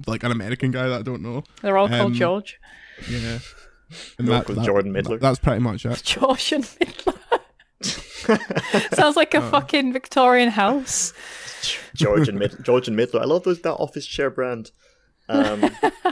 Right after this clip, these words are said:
Speaker 1: But yeah,
Speaker 3: Well
Speaker 1: Steam Deck's fucking clear. Get a Steam Deck. Fuck off your Playdate, Harry. You're never getting it. Just
Speaker 3: Well,
Speaker 1: buy a
Speaker 3: I
Speaker 1: Steam
Speaker 3: can't
Speaker 1: Deck.
Speaker 3: believe you've got a fucking Steam Deck before I've got my fucking Playdate. I just want my little cranky thing. I'll get both. I'll happily get both.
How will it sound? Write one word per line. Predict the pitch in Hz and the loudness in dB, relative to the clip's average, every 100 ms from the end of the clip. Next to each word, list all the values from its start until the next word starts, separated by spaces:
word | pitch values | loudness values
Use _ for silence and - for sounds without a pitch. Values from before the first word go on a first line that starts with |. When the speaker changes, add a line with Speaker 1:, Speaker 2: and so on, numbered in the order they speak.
| - _ - - - _ _ - - _ _ _ _ _ - | -4 _ -20 -20 -20 _ _ -20 -20 _ _ _ _ _ -4
Speaker 1:
But | 123 | 0
yeah, | 117 | 2
Speaker 3:
Well | 110 | 2
Speaker 1:
Steam | 147 156 | 4 6
Deck's | 180 160 | 4 2
fucking | - 135 135 | 0 2 0
clear. | 117 113 113 | 2 0 0
Get | 127 131 | -2 -4
a | |
Steam | 135 117 117 | -6 -8 -6
Deck. | 120 120 - | -8 -10 -8
Fuck | 165 160 | -8 -2
off | 185 - | -2 0
your | 160 | 0
Playdate, | - 117 117 127 | 0 -2 0 0
Harry. | 131 123 123 | 2 2 2
You're | 123 | 0
never | 127 135 | 0 -2
getting | 127 110 113 | -4 -6 -8
it. | 143 | -8
Just | 127 | -2
Speaker 3:
Well, | 127 | 0
Speaker 1:
buy | 139 | 2
a | |
Speaker 3:
I | |
Speaker 1:
Steam | 143 160 | 0 2
Speaker 3:
can't | 226 | 2
Speaker 1:
Deck. | 247 | 6
Speaker 3:
believe | 202 151 | 4 4
you've | 147 | 2
got | 131 | 2
a | |
fucking | - 139 113 | 2 -2 -2
Steam | - 131 | -2 0
Deck | 117 | 0
before | 98 123 | 2 2
I've | - | 2
got | 113 | -4
my | |
fucking | 104 - 135 139 | -4 -2 -2 -2
Playdate. | 120 110 113 104 104 | -4 -2 0 2 2
I | |
just | 151 - | 0 2
want | 202 | 2
my | 196 | 4
little | 160 139 | 2 2
cranky | - 120 120 123 | 2 -2 0 -4
thing. | - 107 | -6 0
I'll | 196 | 4
get | 285 190 | 4 4
both. | 214 277 - - | 4 4 0 2
I'll | 214 | 4
happily | - 214 277 - 214 | 4 4 2 2 2
get | 185 190 170 | 6 4 4
both. | 156 160 104 | 2 2 0